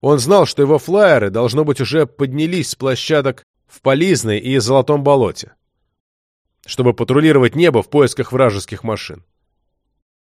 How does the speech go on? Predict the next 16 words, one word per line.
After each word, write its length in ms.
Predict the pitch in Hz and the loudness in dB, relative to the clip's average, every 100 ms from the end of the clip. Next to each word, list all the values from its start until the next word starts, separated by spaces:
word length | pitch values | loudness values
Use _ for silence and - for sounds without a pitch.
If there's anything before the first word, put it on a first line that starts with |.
| - | -2
Нужно 300 | 170 147 175 | 0 2 4
будет 260 | 170 160 | 2 2
издать 360 | 160 131 165 156 | -2 2 2 2
указ 340 | 151 160 - | 0 2 2
о 40 | 107 | -4
затемнении. 640 | 104 - 120 85 69 69 _ _ _ _ _ _ _ _ _ _ _ _ _ | -6 -6 -6 -6 -10 -18 _ _ _ _ _ _ _ _ _ _ _ _ _
Его 340 | 107 131 156 | 0 2 4
уже 260 | 151 120 139 | 4 4 2
применяли 500 | 135 147 170 180 120 | 2 0 2 2 2
на 160 | 113 | 0
верфях 460 | 113 151 127 120 - | 0 0 0 -2 -4
и 40 | |
базах, 520 | 123 151 160 98 87 - | -2 2 2 2 -6 -4
которые 380 | 107 131 131 | -4 0 0
можно 360 | 123 143 110 123 | 0 0 0 -2
было 360 | 120 131 123 | -2 0 0